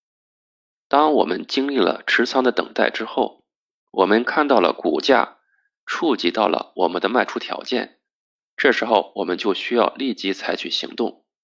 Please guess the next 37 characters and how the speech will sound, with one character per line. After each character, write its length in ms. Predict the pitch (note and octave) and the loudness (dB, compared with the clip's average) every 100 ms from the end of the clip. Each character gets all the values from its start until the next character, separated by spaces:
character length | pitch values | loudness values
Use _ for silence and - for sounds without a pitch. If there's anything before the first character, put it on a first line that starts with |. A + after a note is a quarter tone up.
| _ _ _ _ | _ _ _ _
卖 240 | D3+ C#3+ | -2 0
出 320 | F#2+ - B2 - | 0 -2 -6 -4
我 80 | F#2+ | -4
们 100 | D#2 | -2
的 80 | E2 | -4
股 160 | C#2 | -6
票， 340 | - - - - _ _ _ _ _ _ | -6 -6 -6 -10 _ _ _ _ _ _
有 180 | F#2+ G2+ | 4 4
利 120 | D#3+ | 4
润 140 | D3+ | 2
的 80 | A2 | -2
股 140 | D#2+ | -4
票 300 | - - - - | -8 -4 -4 -6
进 160 | - A#2+ | -4 -4
行 220 | - F2 | -2 -6
收 180 | - A#2 | -2 -4
获， 300 | - C#3 - - _ _ _ _ _ _ | -2 -4 -4 -14 _ _ _ _ _ _
把 140 | F#2+ | -2
浮 240 | F#2 - B2 | 0 0 2
动 180 | D#3+ F#2 | 2 0
盈 200 | C#2 F2 | -2 0
利 240 | B2+ - | -2 -4
变 220 | - G#2+ F#2+ | -4 -2 -2
成 240 | E2+ F2 | -4 -6
真 180 | - B2+ | -4 -4
金 200 | B2+ A#2+ | -4 -2
白 160 | G2 | 0
银， 400 | G2 - E2+ - _ _ _ _ - | 0 -2 -6 -10 _ _ _ _ 0
止 160 | A3+ | 2
损 180 | - G2 | 2 2
的 100 | F2+ | 0
股 160 | - - | -2 -6
票 340 | - G2+ - | -2 -2 -2
勇 200 | - F2 D#2 | -6 -6 -2
于 180 | F#2 | 0
舍 240 | A#2 - - | 0 0 0
弃 320 | - - - | -2 -4 -6